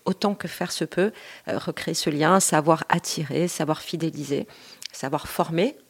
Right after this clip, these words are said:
quand, euh, quand c'est possible en interne, pour faire monter en compétences. Mais je ne te cache pas que oui, c'est extrêmement tendu. Aujourd'hui, nous avons des clients qui sont bloqués dans leur activité, réellement bloqués,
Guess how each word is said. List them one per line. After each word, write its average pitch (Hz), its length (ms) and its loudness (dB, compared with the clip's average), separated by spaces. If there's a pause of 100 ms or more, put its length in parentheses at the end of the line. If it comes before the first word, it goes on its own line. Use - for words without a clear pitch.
(100)
quand, - 300 -10
euh, - 100 -2
quand 156 260 -6
c'est 151 180 -4
possible 160 360 -4
en 147 100 -2
interne, 165 380 2
pour - 80 -14
faire 151 140 -4
monter 175 280 -2
en 170 80 -4
compétences. 165 640 -4 (580)
Mais 180 540 10
je 180 180 2
ne 170 160 4
te - 140 -4
cache - 240 -6
pas 226 120 6
que - 160 -4
oui, 202 260 4
c'est - 220 0
extrêmement 170 480 -4
tendu. 165 300 -6 (400)
Aujourd'hui, 143 320 -6
nous 185 160 0
avons 160 160 2
des 156 140 0
clients 175 420 4
qui - 180 -6
sont 214 320 2 (280)
bloqués 226 480 6
dans 185 100 4
leur 170 160 -2
activité, 165 560 -2
réellement 165 420 -2
bloqués, 185 500 0